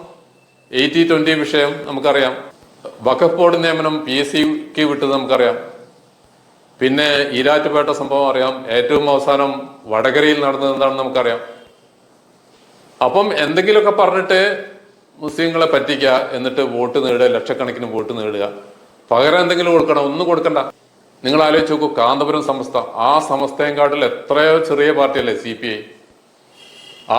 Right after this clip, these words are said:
സി പി ഐക്കാർക്ക് നിയമസഭയിൽ സീറ്റ് കൊടുക്കണം, ലോക്സഭയിൽ സീ-, സീറ്റ് കൊടുക്കണം. ലോക്സഭയിൽ നാല് സീറ്റാണ് കൊടുത്തത്.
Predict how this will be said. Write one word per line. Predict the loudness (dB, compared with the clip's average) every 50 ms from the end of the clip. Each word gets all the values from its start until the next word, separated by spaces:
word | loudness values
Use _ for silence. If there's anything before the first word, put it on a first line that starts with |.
| 0 2 2
സി | 0 0 0
പി | 2 2 2 2
ഐക്കാർക്ക് | 4 4 2 2 2 2 4 4 4 2 0 -2 -4 -8 -6 -4
നിയമസഭയിൽ | -4 -2 -2 -2 -2 0 0 0 0 0 -2
സീറ്റ് | -2 -2 -2 0 0
കൊടുക്കണം, | 0 2 2 2 2 2 0 -2 -10 -16 -18 -20 -20 -20 _ _ _ _ _ _ 0 2
ലോക്സഭയിൽ | 2 2 2 0 -2 0 2 2 0 0 -2
സീ-, | -6 -8 -8 -10 -14 -14 -14 -14 -12 -8
സീറ്റ് | -6 -4 0 0 0
കൊടുക്കണം. | 0 2 0 0 0 -2 -4 -6 -8 -8 -8 -4 -2
ലോക്സഭയിൽ | 0 0 0 0 0 2 2 2 2 2
നാല് | 2 0 0 -2 -2
സീറ്റാണ് | -2 0 2 2 2 2
കൊടുത്തത്. | 2 -2 -4 -8 -8